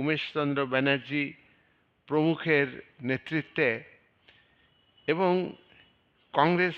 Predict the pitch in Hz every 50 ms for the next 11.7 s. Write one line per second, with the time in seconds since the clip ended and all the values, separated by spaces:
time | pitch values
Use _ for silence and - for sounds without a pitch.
0 | - - 165 165 160 175 175 170 165 165 147 160 165 151 175 170 165 170 156 -
1 | - - - _ _ _ _ - 131 147 165 175 160 - - - 170 160 160 156
2 | 147 160 156 156 127 131 139 151 165 170 143 131 - - 165 170 160 156 151 -
3 | - - - 147 147 156 160 165 160 156 170 165 160 156 151 127 120 139 151 151
4 | 165 156 156 156 139 131 - 156 160 156 156 147 139 143 - - _ _ - 147
5 | 156 165 151 - - 170 160 151 151 147 143 139 139 143 156 165 - - 117 98
6 | - - - _ _ _ _ _ _ _ _ _ _ _ _ _ _ _ _ _
7 | _ - - - - _ - - 139 156 170 175 180 180 170 156 147 165 175 170
8 | - 170 185 175 - - - 180 175 175 170 156 147 - - - _ - _ _
9 | _ _ _ _ _ _ _ _ _ _ _ _ _ _ _ _ _ _ - 127
10 | 147 156 185 185 165 175 170 170 165 156 156 160 175 180 175 156 165 165 165 170
11 | 170 156 156 143 147 165 147 143 - 175 170 165 165